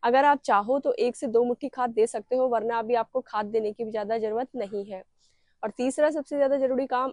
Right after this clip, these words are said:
आपको टाइम टाइम पे अपने पौधों की मिस्टिंग करते रहना है, क्योंकि,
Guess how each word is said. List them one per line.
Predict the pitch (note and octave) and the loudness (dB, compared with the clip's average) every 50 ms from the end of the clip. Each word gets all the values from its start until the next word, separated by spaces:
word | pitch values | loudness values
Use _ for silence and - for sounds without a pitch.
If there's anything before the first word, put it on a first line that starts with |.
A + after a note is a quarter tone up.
| - - | -4 -6
आपको | G#3 G#3+ - _ B3+ | -6 -6 -2 _ -4
टाइम | B3 - - G#3 G#3 A3+ B3 | -2 0 -2 0 0 0 -2
टाइम | A#3+ A#3+ A3+ A3+ A3 | -2 -4 -4 -4 -2
पे | - B3+ | 0 -2
अपने | B3 - - - _ A#3 A#3+ | -2 -2 -4 -8 _ -4 -4
पौधों | - _ - G3+ G3+ G3 A3 A3+ | -4 _ -2 -2 -2 -2 -4 -8
की | G#3 - A#3 B3 D4 - _ _ _ _ _ _ _ | -8 -8 -8 -8 -8 -10 _ _ _ _ _ _ _
मिस्टिंग | A3+ A#3+ A#3 - - C4 C4+ - | 0 0 0 0 -2 -2 0 0
करते | B3 A3 - A#3 | 0 0 0 0
रहना | A3 A3+ G#3 G3+ G#3+ | 0 0 -2 -2 -4
है, | G#3 G3+ G#3 | -4 -4 -2
क्योंकि, | - G#3+ A3 - | -2 -4 -4 -4